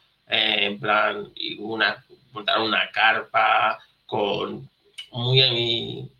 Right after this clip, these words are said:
con mucha decoración del motor, ¿sabes? Como muy, y eran todos gente, mm, bastante, o sea, yo ya soy mayor, <laughs> pero gente de cincuenta, sesenta años.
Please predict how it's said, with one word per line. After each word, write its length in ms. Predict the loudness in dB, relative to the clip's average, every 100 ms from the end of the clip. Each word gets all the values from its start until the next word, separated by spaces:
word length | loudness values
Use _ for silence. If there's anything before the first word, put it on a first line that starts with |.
| -14 -14 -16 _
con 160 | -10
mucha 200 | -6 -4
decoración 460 | -4 -2 -4 -4 -4
del 120 | -6
motor, 440 | -8 -4 0 2
¿sabes? 320 | 2 0 0 -2
Como 360 | -8 -6 -6
muy, 360 | -2 0 0 0
y 120 | -2
eran 200 | -2 -4
todos 220 | -6 -6 -10 _ _ -10
gente, 600 | -10 -4 0 0 0 -6
mm, 580 | -10 -10 -12 -16 -12 -6
bastante, 420 | -6 -6 -12 -4
o 40 |
sea, 160 | -2 0
yo 80 | 0
ya 180 | 0
soy 140 | 0 0
mayor, 480 | 0 0 -2 -4 -6 _ -20 -18 -14 -6
<laughs> 160 | -2
pero 480 | -2 -2 -6 -10 -12
gente 360 | -14 -18 -14 -4
de 540 | 0 2 0 -2 -6
cincuenta, 420 | -8 -10 -10 -8 -6
sesenta 360 | -4 -4 -2
años. 320 | 2 2 0